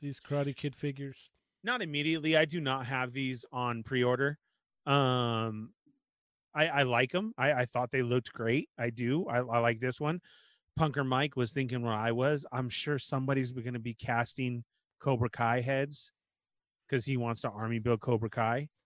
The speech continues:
Speaker 1: Oh,
Speaker 2: I,
Speaker 1: that would be sick.
Speaker 2: I, I could see it already. I mean, that was my thought too,
Speaker 1: Well, I
Speaker 2: 'cause
Speaker 1: could see
Speaker 2: they,
Speaker 1: it
Speaker 2: they
Speaker 1: in,
Speaker 2: were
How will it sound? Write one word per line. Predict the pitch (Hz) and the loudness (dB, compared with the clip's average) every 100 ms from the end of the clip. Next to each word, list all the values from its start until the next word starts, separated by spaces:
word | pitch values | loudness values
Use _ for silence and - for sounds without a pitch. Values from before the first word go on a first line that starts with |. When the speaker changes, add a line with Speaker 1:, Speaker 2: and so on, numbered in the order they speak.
| _ _ | _ _
Speaker 1:
Oh, | 120 117 113 110 | -10 -8 -6 -4
Speaker 2:
I, | |
Speaker 1:
that | 131 95 | -4 -6
would | 98 | -12
be | 98 | -14
sick. | 85 - - 98 92 - _ _ _ - | -12 -10 -10 -12 -16 -20 _ _ _ -2
Speaker 2:
I, | 165 | 0
I | 143 | 0
could | 151 147 | -2 -2
see | - 208 | -2 2
it | 202 | 4
already. | 120 117 202 131 | 4 6 4 4
I | 120 | 2
mean, | 127 127 | 2 2
that | 170 | 2
was | 151 117 | 2 0
my | 131 131 | -2 0
thought | 123 107 | -4 -6
too, | - 208 131 101 | -4 0 0 -2
Speaker 1:
Well, | 113 147 | -4 2
I | |
Speaker 2:
'cause | 139 | 2
Speaker 1:
could | 127 | 2
see | 151 | 4
Speaker 2:
they, | 143 | 4
Speaker 1:
it | 127 | 6
Speaker 2:
they | 131 | 6
Speaker 1:
in, | |
Speaker 2:
were | 120 | 6